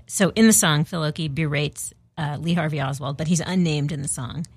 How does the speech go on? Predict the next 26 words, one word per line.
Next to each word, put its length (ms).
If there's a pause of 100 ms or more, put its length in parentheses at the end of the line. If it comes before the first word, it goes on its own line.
(440)
And, 400
you 120
know, 120
the, 320
the 100
lyrics, 380
"It 140
took 160
seconds 340
of 100
your 80
time 240
to 80
take 200
his 160
life 380
and 120
a 40
shot 280
that 120
was 140
heard 220
around 200
the 60
world," 360
which, 260